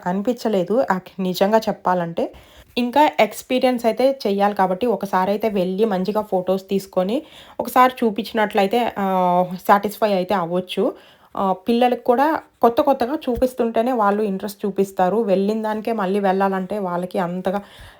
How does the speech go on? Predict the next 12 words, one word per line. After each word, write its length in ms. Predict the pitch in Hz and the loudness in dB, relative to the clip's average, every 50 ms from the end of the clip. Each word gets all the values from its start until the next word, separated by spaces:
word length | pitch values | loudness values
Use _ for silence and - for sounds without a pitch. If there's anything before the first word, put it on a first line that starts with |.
| - - - | -6 -2 0
ఆ, 100 | 185 185 | 0 0
ఇంట్రెస్ట్ 460 | 175 180 185 - 220 220 - - 220 | 0 -2 0 0 0 0 0 -2 -2
అయితే 140 | 208 202 196 | 2 2 2
ఉండదు. 540 | 185 180 180 180 180 170 175 196 277 - - _ _ _ - _ - - | 2 2 0 0 0 0 0 -4 -4 -6 -8 _ _ _ -20 _ -4 0
ఆ, 160 | 196 202 185 | 2 4 4
దీనికైతే 640 | 185 - - 190 220 226 233 226 - 220 214 208 - | 4 2 0 -2 0 0 0 2 2 2 2 2 2
మా 180 | 269 247 220 208 | 2 2 2 0
పిల్లలు 300 | 208 - 202 196 208 233 | 0 0 0 0 2 2
అయితే 140 | 214 202 214 | 2 0 0
అంత 200 | 190 190 190 208 | -2 -2 -2 -4
సాటిస్ఫైడ్ 560 | 196 - 196 185 190 202 - - 226 214 214 | 0 0 0 0 0 -2 0 2 2 2 2
కాదు. 400 | 220 - 170 165 170 190 262 | 2 2 2 2 2 2 0